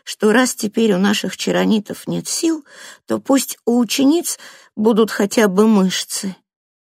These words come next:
«Ну, может, она права, а может и нет», буркнула Чижик. «Зачем мышцы, если призраки больше нам не отзываются?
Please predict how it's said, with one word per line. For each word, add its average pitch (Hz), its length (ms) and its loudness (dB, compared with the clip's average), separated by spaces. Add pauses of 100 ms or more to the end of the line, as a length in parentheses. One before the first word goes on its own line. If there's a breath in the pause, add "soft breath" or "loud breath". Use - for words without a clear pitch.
(420)
«Ну, 156 340 -4 (320)
может, 160 300 -6
она 180 180 -2
права, 254 420 -4 (760)
а 180 120 -2
может 196 380 0
и 247 80 4
нет», 175 460 0 (200)
буркнула 143 560 -4
Чижик. 131 500 -10 (380)
«Зачем 208 440 0
мышцы, 185 560 0 (260 loud breath)
если 208 340 4
призраки 190 540 0
больше 175 380 -2
нам 208 220 0
не 220 100 0
отзываются? 214 920 -4